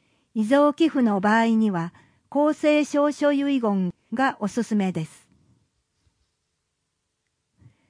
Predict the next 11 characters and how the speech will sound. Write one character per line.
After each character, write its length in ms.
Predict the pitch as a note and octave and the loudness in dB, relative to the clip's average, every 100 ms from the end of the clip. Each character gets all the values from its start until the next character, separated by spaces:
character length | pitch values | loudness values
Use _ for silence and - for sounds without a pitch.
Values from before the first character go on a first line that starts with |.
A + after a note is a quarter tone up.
| _ | _
専 340 | - D4 D4+ D4+ | -2 2 4 4
門 240 | D4+ D4 | 4 2
家 160 | C#4 C4+ | 2 4
に 180 | C4 | 4
聞 220 | B3+ D4 D4 | 2 0 0
い 60 | |
て 160 | C#4+ C4+ | 2 4
み 120 | C4 | 4
ま 160 | B3 A#3 | 4 2
し 180 | - | -4
た。 240 | - E3 | -8 -8